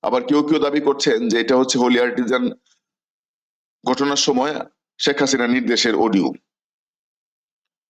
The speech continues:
ফাঁস হওয়া অডিওটি সম্পর্কে জানেন এমন একটি সূত্র বিবিসিকে জানিয়েছে, গত আঠারোই জুলাই নিজের সরকারি বাসভবন গণভবন থেকে শেখ হাসিনা ওই ফোনালাপটি করেন।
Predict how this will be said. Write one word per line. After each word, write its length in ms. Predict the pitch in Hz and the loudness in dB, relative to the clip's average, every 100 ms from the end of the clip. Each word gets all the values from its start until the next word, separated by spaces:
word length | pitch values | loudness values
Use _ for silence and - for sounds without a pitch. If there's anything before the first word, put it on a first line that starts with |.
| - | -6
ফাঁস 180 | 131 - | -2 0
হওয়া 180 | 143 147 139 | 2 2 2
অডিওটি 320 | 143 147 143 | 2 0 0
সম্পর্কে 440 | - 147 151 151 117 | 0 0 0 0 0
জানেন 340 | 110 127 131 147 - 127 | 0 -2 -2 -4 -4 -2
এমন 160 | 127 127 | -2 -2
একটি 140 | 131 131 | -2 0
সূত্র 260 | - 139 135 | 2 2 2
বিবিসিকে 420 | 120 123 113 104 | 2 2 0 0
জানিয়েছে, 460 | 107 113 113 101 107 98 | 0 0 0 0 0 0
গত 140 | 110 110 113 110 | 0 0 -2 -4
আঠারোই 340 | - 120 123 113 | -4 -2 0 2
জুলাই 260 | 117 110 110 - - _ | 2 2 -2 -8 -18 _
নিজের 300 | 123 135 131 - | 0 2 0 0
সরকারি 380 | 139 127 123 117 101 | 0 0 -2 0 0
বাসভবন 580 | 110 110 107 120 117 120 113 104 | -2 0 0 2 2 0 0 0
গণভবন 440 | 120 120 110 104 | 0 0 0 0
থেকে 240 | 107 123 113 | 0 -2 0
শেখ 200 | 104 120 | -2 -2
হাসিনা 280 | 113 107 98 - | -2 -2 -4 0
ওই 120 | 110 104 | 0 0
ফোনালাপটি 500 | 104 107 104 101 101 | -2 0 0 -2 -2
করেন। 260 | 87 - | 0 -2